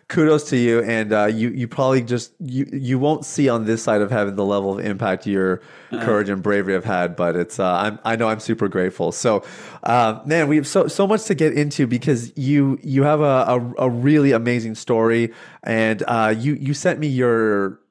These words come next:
Speaker 1: your video with I Am Second, which I thought was amazing.
Speaker 2: Mm-hmm.
Speaker 1: Um, and, um, and I, th-, I, th-, I know you talk a little bit about kind of that fear of losing everything.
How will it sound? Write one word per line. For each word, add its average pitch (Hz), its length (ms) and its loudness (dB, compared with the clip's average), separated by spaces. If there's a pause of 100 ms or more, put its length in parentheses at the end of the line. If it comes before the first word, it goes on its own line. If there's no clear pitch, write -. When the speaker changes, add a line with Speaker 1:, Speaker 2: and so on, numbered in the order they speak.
(120)
Speaker 1:
your 117 200 -4
video 120 360 2
with 104 440 0
I 117 160 -2
Am 110 100 -4
Second, 113 400 -2
which 101 140 -4
I 104 40 0
thought 117 140 0
was 104 100 0
amazing. 101 440 -4
Speaker 2:
Mm-hmm. 143 100 0
Speaker 1:
Um, 92 300 0 (400)
and, 107 260 0
um, 101 320 2
and 110 140 -2
I, - 20 0
th-, - 220 -8
I, 110 80 0
th-, - 180 -2
I 117 60 0
know 120 80 0
you 120 120 0
talk 113 300 -2
a 117 40 -2
little 107 140 2
bit 104 120 2
about 98 260 0
kind 107 180 -2
of 101 80 2
that 104 140 -4
fear 107 160 2
of 98 100 -2
losing 101 300 0
everything. 98 540 -2